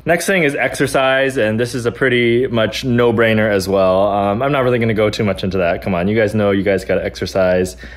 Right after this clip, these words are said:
I've been exercising a lot more. Um, I think I've been doing mainly weightlifting. Uh, I got this home gym. Let me just go show you. Uh, you know, if you've watched my other videos, you've probably seen the home gym already. But,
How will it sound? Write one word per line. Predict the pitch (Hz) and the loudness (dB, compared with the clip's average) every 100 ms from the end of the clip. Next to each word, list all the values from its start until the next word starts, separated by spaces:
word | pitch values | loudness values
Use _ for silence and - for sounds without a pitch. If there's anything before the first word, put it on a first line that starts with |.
| - | -4
I've | 131 139 | -2 0
been | |
exercising | 139 139 131 127 120 123 | -2 -2 0 0 0 0
a | |
lot | 120 120 | 0 0
more. | 120 113 113 117 - | 0 2 2 2 0
Um, | 110 110 117 | 0 0 0
I | 135 | -2
think | 131 170 | 0 0
I've | 175 | 0
been | 165 | 0
doing | 151 156 151 | 2 2 2
mainly | 139 147 156 139 120 117 | 0 2 2 2 2 0
weightlifting. | 107 113 139 135 135 180 185 190 - - - | 0 0 2 0 0 0 0 -2 -6 -18 -10
Uh, | - | 0
I | 110 113 | 2 2
got | 131 127 | 2 0
this | 117 | -2
home | - 123 123 | 0 0 0
gym. | 113 135 156 | 2 2 2
Let | 156 | -2
me | 131 | -2
just | 117 - | -6 -2
go | 113 | 0
show | 110 120 | 2 2
you. | 117 104 104 | 2 2 2
Uh, | 98 - - - - | -2 -6 -12 -12 -2
you | 120 | 2
know, | 113 | 2
if | 110 110 | 2 0
you've | 131 | 0
watched | 139 135 | 0 0
my | 123 | 0
other | 117 110 | 2 2
videos, | 113 110 98 | 2 0 -2
you've | 95 | -4
probably | 110 101 | -4 -4
seen | - 113 | -2 -4
the | 95 | -2
home | 98 | -2
gym | 98 101 | 0 0
already. | 98 98 101 101 - - - - | 0 0 0 -2 -10 -20 -20 -6
But, | 113 117 113 113 | -2 0 0 -2